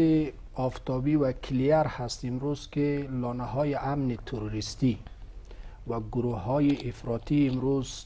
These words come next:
در او طرف مرزها، در او طرف خط دیورند یعنی در پاکستان قرار داره.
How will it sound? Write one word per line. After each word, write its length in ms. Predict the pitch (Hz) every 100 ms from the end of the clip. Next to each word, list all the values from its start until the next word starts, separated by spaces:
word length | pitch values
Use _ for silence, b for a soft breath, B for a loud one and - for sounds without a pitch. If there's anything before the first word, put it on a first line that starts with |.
| 113
در 180 | 117 113 113
او 100 | 175
طرف 400 | 160 127 120 -
مرزها، 720 | 123 117 110 110 - 123 123 127 -
در 140 | 110 117
او 80 | 139
طرف 360 | - 117 -
خط 360 | - 123 113 120
دیورند 600 | 101 107 107 113 117 110
یعنی 220 | 107 107
در 160 | 101 95
پاکستان 640 | - 101 - - 110 95 -
قرار 300 | - 82 -
داره. 140 | -